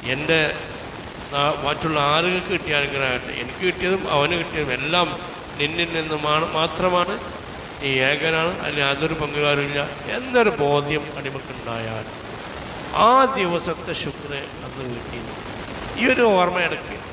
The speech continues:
എപ്പോഴെങ്കിലും മനസ്സിലേ ഉണ്ടായി കഴിഞ്ഞാൽ നമ്മളെന്തായി?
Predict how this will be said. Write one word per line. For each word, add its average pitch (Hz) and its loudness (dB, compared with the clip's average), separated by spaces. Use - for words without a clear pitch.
എപ്പോഴെങ്കിലും 254 2
മനസ്സിലേ 185 -4
ഉണ്ടായി 160 -2
കഴിഞ്ഞാൽ 139 0
നമ്മളെന്തായി? 131 2